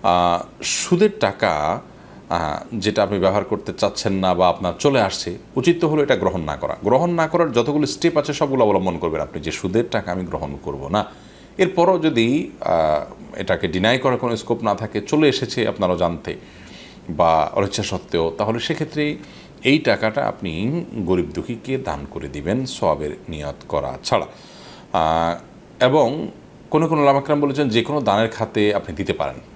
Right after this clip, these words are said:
তো সেক্ষেত্রে যদি অভাবী মানুষ থাকে কোনো এলাকাতে, তাদেরকে পুকুর ঘাট করে দিলেন,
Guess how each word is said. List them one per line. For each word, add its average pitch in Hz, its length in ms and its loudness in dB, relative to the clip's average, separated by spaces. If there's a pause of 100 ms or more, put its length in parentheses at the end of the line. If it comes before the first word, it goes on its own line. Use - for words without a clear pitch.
তো 135 60 2
সেক্ষেত্রে 156 480 0 (100)
যদি 101 160 0
অভাবী 95 300 4
মানুষ 95 220 -2
থাকে 90 220 -2
কোনো 87 180 -4
এলাকাতে, 82 300 -2
তাদেরকে 80 320 -8
পুকুর 80 220 -4
ঘাট 78 200 -6
করে 78 160 -4
দিলেন, 76 200 -6